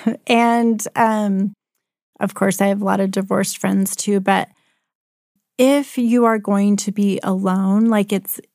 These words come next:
your, you know, kids are gonna be gone for two weeks somewhere with their dad, and you are alone, don't stay alone unless you're, like, have all these fun things planned.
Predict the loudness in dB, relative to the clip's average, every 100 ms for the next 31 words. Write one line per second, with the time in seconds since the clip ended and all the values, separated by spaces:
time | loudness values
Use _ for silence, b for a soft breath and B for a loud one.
0 | _ _ 2 4 4 2 0 -4 _ _
1 | -4 0 2 0 -2 0 2 2 2 2
2 | 0 0 0 0 0 -2 -4 -2 -2 -2
3 | -4 0 2 2 0 -2 -2 -2 0 0
4 | 2 2 0 -4 _ _ _ _ _ _
5 | 2 4 4 4 2 0 0 -2 0 0
6 | 2 2 0 -4 _ _ _ -10 -10 _
7 | -2 2 4 6 4 2 -2 -8 0 4
8 | 4 4 2 2 2 0 0 0 0 -2
9 | 0 0 0 0 0 0 -2 -2 0 0
10 | -2 -2 0 0 0 0 -2 -2 -4